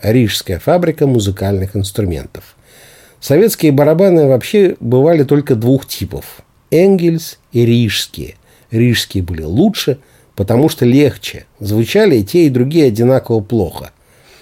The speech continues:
Наш комплект действительно не был тяжел. Бодров клялся, что однажды после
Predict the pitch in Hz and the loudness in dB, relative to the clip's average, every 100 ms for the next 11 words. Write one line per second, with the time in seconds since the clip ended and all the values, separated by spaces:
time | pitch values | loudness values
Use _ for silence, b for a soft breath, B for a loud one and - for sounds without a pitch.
0 | b b b 131 208 - 185 170 202 202 | b b b 0 2 2 0 2 2 0
1 | - 160 151 214 180 165 156 165 151 139 | -2 -4 0 0 2 4 6 4 4 0
2 | 139 143 135 120 78 - - 92 113 165 | 2 2 2 2 -2 -8 -6 -2 2 2
3 | 156 - 180 185 175 - 113 b b b | 0 -2 0 0 0 -4 -8 b b b
4 | - - 123 120 151 139 120 117 113 - | -12 0 2 4 2 2 0 0 -2 0
5 | 104 | -2